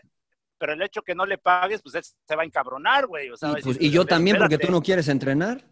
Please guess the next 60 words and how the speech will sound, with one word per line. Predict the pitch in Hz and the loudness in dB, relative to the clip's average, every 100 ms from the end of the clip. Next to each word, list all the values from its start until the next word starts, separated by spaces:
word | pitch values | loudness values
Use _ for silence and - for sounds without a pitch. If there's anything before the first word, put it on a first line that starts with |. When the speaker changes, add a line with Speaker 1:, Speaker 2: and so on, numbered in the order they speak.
| _ _ _ _ _ _ | _ _ _ _ _ _
Speaker 1:
Por | 156 160 | 0 4
eso, | 240 135 135 | 4 4 2
Speaker 2:
Ni | |
Speaker 1:
entonces | 131 139 | 2 0
Speaker 2:
jugar. | 139 202 | 4 4
Speaker 1:
ya | |
va | 208 | 4
a | |
haber | 208 208 | 0 -4
un | 208 | -12
choque, | - - 262 - 220 226 208 _ | -6 0 0 2 2 2 -2 _
porque | 151 131 | -12 -6
Speaker 2:
Sí. | 123 | -4
Speaker 1:
ya | 151 | -2
va | |
a | 165 | -2
haber | 175 | -6
un | 185 190 | -12 -10
choque. | 190 240 - 170 - _ _ | -4 -4 -4 -14 -14 _ _
O | - | -6
Speaker 2:
No | 131 | -2
Speaker 1:
sea, | 147 | 0
como | 147 | 0
Speaker 2:
importa, | 143 | 0
Speaker 1:
ahorita | - 139 180 | -2 -2 -4
Speaker 2:
te-, | 165 | -6
Speaker 1:
que | |
tú | - 175 | -12 -4
estás | - - | 2 2
Speaker 2:
pero | 131 | 2
Speaker 1:
con... | 127 _ | -2 _
tú | - | -12
estás | 165 196 185 | -2 0 0
diciendo | 165 175 185 196 | -2 -2 0 -2
que, | - - _ | -4 -20 _
que... | 127 _ - | -20 _ -14
y | 143 120 | -8 2
yo, | 165 180 - | 2 2 0
yo | |
estoy | 151 160 156 | -2 0 -2
en | 160 | 0
contra, | 196 214 151 | 2 2 0
entonces | 139 147 165 | -2 -2 2
ya, | 160 165 156 | 4 4 4
ya | 135 156 170 | 4 4 4
no | 170 | 0
estamos | - 190 185 | 2 2 2
de | 156 | -2
acuerdo, | - 196 208 | 0 0 -2
¿sí | 160 180 | -4 -10
me | |
explico? | 165 180 | -8 -4
Speaker 2:
Entonces | 196 233 | 2 4
te | |
vendo, | 247 302 247 123 - - | 4 6 4 2 -2 -4
Speaker 1:
Entonces, | 202 - | -4 -4
Speaker 2:
entonces, | - | -4
entonces | 175 240 247 - | 2 2 2 2
te | 233 | 4
vendo. | 254 220 113 | 4 2 -4